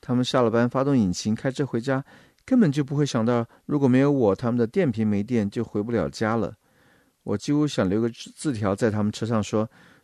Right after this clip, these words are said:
：“你知道吗？你忘了关车灯，我替你关了，我就住在对街。”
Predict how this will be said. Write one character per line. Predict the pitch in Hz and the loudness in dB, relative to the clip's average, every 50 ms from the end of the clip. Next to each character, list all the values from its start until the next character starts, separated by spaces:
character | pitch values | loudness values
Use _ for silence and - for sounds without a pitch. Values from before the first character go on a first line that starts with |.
| _ | _
：“你 | - 117 | -8 -6
知 | 104 - 135 | -6 -4 -2
道 | 139 147 135 | 0 0 2
吗？ | 131 120 123 120 - _ _ _ _ _ _ _ _ _ | 2 2 0 -2 -4 _ _ _ _ _ _ _ _ _
你 | - 107 104 101 | -2 -2 0 2
忘 | 131 135 123 | 2 2 2
了 | 113 110 | 2 0
关 | - 127 120 123 127 | 0 0 -2 -2 -4
车 | - - - 127 | -4 -4 -4 -2
灯， | 123 135 135 139 139 156 - _ _ | -2 -2 -4 -4 -6 -8 -14 _ _
我 | - 95 98 | -8 -6 -6
替 | - - 131 | -2 -2 0
你 | 113 92 | 0 0
关 | 80 107 101 101 101 | 0 0 0 0 0
了， | 98 95 98 - _ _ _ _ _ _ _ _ | 0 -2 -4 -8 _ _ _ _ _ _ _ _
我 | - 107 | -8 -2
就 | 104 123 120 | 0 0 -2
住 | 110 - 127 | 0 -4 -4
在 | 113 117 113 | -2 0 -2
对 | 110 - 139 117 | 0 -2 -4 -4
街。” | 92 - - 104 98 98 | -4 -4 -6 -6 -6 -6